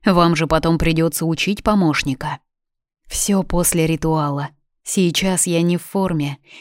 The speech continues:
Лиссандра улыбнулась магу и приостановилась в коридоре, ведущем к алхимицкой. В его глубине, в сумраке из-за плохого освещения, ей показалось, что мелькнуло светло-голубое платье баронессы.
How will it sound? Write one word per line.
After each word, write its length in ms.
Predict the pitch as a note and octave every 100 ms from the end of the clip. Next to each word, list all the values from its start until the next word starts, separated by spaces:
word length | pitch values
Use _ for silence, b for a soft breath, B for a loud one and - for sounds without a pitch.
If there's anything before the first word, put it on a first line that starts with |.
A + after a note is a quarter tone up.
| B B _ _
Лиссандра 540 | E3 D#3 G3 A3 F#3
улыбнулась 720 | D#3 D3+ D3 E3+ G#3 E3+ C#3
магу 320 | D#3+ G3+ F#3 D#3+
и 80 |
приостановилась 840 | D3 D#3 D3+ - D#3 D#3 G3+ G3+ -
в 80 | -
коридоре, 500 | E3 D#3+ F#3+ A3 F#3+
ведущем 520 | D#3+ D#3 G3 - F#3
к 60 | F#3
алхимицкой. 920 | F#3 F#3 G3 D#3 C#3 - - D#3+ - _ _ _ _ _ _ _
В 140 | - D#3+
его 360 | D#3 D3+ F#3
глубине, 680 | F3+ D#3 D3 D3+ D3 F#3+ G#3 _ _ _ _
в 100 | -
сумраке 680 | - G3+ G3+ E3+ D3 - C#3+
из-за 260 | C#3+ D3+
плохого 500 | D3 D3+ D3+ G3+ D#3+
освещения, 840 | D3 - D3+ - A3+ A3+ D#3+ D3 C#3+ B B B
ей 260 | D#3 F3+
показалось, 680 | - D3 D#3 D#3 G#3 F#3 D#3
что 220 | - -
мелькнуло 600 | D#3+ D#3+ D#3+ G3 A3+ F#3 D3
светло-голубое 960 | - G#3+ - E3 D#3 D3+ D3 A3+ G3
платье 420 | - E3+ F#3 F#3
баронессы. 840 | F3 F3+ F#3 G3 E3 D3 - D3+